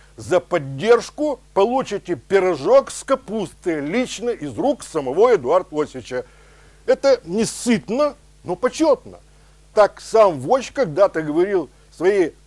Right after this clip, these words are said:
близкой соратнице в ответ на ее упреки в неблагодарность. Словом, все до скуки знакомо. Теперь у меня вопрос к одесситам. У нас как минимум около полумиллиона избирателей.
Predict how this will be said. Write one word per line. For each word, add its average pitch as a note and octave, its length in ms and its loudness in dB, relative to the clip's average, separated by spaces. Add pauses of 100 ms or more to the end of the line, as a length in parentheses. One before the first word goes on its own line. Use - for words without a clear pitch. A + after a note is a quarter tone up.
близкой D3+ 500 -8
соратнице A3+ 760 -2
в F#3+ 60 2
ответ F3+ 340 -4
на C#3+ 80 -8
ее D3+ 340 -2
упреки G#3 640 -2
в D#3 100 -8
неблагодарность. C#3+ 960 -2
Словом, F3 400 6 (380)
все B3 480 0
до D3+ 260 -4
скуки G3+ 560 -10
знакомо. C3+ 600 -8 (460)
Теперь B3+ 280 -2
у D#3 80 -4
меня F3 280 0
вопрос F3+ 400 -2 (200)
к - 60 -2
одесситам. D#3+ 680 -6 (520)
У C#3+ 80 -6
нас A#3 180 0
как - 180 -4
минимум A3+ 440 -4 (160)
около F#3+ 480 2
полумиллиона G3+ 1300 0
избирателей. D3 640 -2